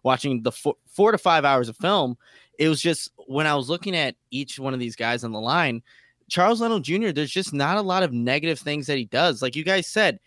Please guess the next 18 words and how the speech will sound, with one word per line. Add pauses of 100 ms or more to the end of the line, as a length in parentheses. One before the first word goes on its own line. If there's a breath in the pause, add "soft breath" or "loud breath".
(200 soft breath)
he's
someone
that
is
tasked
with (180)
probably
guarding
one
of
the
better
edge
rushers
on
an
opposing
team,